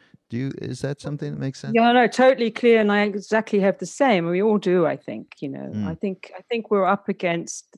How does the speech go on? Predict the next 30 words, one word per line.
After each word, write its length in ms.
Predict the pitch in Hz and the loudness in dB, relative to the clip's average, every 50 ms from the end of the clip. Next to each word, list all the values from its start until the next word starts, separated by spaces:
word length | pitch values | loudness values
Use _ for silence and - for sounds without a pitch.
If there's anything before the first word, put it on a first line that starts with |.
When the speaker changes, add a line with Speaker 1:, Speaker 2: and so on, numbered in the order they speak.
| _ - | _ -8
Speaker 2:
deep 240 | 202 190 - _ | -8 -8 -8 _
patterns. 600 | - 190 190 185 165 - - 175 160 156 160 156 - | -6 -4 -4 -4 -4 -4 -6 -6 -6 -6 -8 -8 -8
I 20 | |
mean, 160 | 175 175 185 | -6 -6 -6
these 180 | 185 202 185 - - | -6 -6 -8 -10 -8
sankharas, 1000 | - - 269 262 - - - - 202 180 170 170 170 165 165 165 160 - - - _ _ _ _ _ _ _ _ _ _ _ _ _ _ _ _ _ _ _ _ - | -6 -4 -2 -2 -2 -4 -2 0 0 2 2 2 2 0 0 -2 -4 -8 -14 -16 _ _ _ _ _ _ _ _ _ _ _ _ _ _ _ _ _ _ _ _ -8
you 200 | - 185 190 202 | -4 0 0 2
know, 200 | 202 190 185 185 | 2 2 2 0
they're 180 | 175 208 208 202 | 0 0 0 -2
deep, 460 | 208 - 240 277 466 - - - _ - | -2 -4 -8 -6 -6 -8 -10 -10 _ -16
some 280 | - - - 160 156 151 | -10 -6 -4 -2 -2 -2
of 120 | 147 - | -4 -6
them. 300 | - - - 151 160 165 160 | -8 -8 -8 -8 -8 -6 -4
That, 260 | 180 180 185 190 190 | -2 -2 -2 -2 0
you 60 | 202 | 2
know, 200 | 208 196 190 190 | 4 4 4 4
the 140 | 185 165 190 | 2 0 -2
fundamental 880 | 190 - - 233 226 226 226 220 208 202 196 202 196 196 190 - 208 190 | -4 -2 -2 2 4 6 6 6 6 6 6 4 4 2 2 2 0 2
one 320 | 175 185 196 196 190 180 | 4 4 4 4 2 2
to 140 | 170 - 175 | 0 0 2
ignorance 800 | - 196 226 220 226 190 156 143 135 139 135 208 - - - - | 4 4 4 4 2 0 0 0 0 -2 -4 -6 -8 -10 -10 -6
is 240 | - 185 190 - - | -4 -4 -4 -2 -2
the 80 | 208 | 0
most 300 | 202 208 214 220 214 - | 2 2 2 2 0 -2
profound, 680 | - 233 208 - - - - 277 208 139 117 123 131 | -6 -8 -8 -6 -6 -6 -4 -4 -2 -2 -4 -4 -4
you 100 | - 170 | -4 -4
know, 220 | 175 165 165 160 160 | -4 -4 -2 -2 -4
it's 240 | 160 - - - - | -4 -6 -8 -6 -6
not 200 | 190 190 - - | -6 -6 -4 -4
gonna, 420 | - 175 175 165 165 165 160 170 | -4 -2 -2 -2 -2 -2 -4 -6